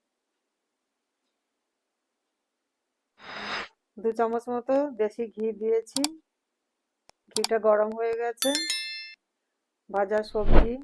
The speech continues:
ড্রাই ফ্রুটগুলো দিয়ে দিয়েছি, একটু নাড়াচাড়া করে নেব। তারপর দেব রান্না করা ভাত। ভাতটা আমি হাফ করে দেব,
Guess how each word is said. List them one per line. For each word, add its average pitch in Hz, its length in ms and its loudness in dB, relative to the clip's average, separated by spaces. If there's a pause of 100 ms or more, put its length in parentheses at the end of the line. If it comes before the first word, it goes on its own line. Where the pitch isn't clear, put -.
(260)
ড্রাই 196 280 0
ফ্রুটগুলো 214 520 -8 (180)
দিয়ে 196 240 -6
দিয়েছি, 185 320 -10 (2500)
একটু 214 200 -12
নাড়াচাড়া 208 500 -6
করে 208 200 -6
নেব। 208 200 -8 (2500)
তারপর 208 300 -4 (120)
দেব 220 140 -2 (280)
রান্না 202 280 -6
করা 190 300 -2
ভাত। 175 220 -4 (760)
ভাতটা 214 360 0
আমি 254 240 0
হাফ 233 240 -2
করে 254 200 0
দেব, 240 220 -4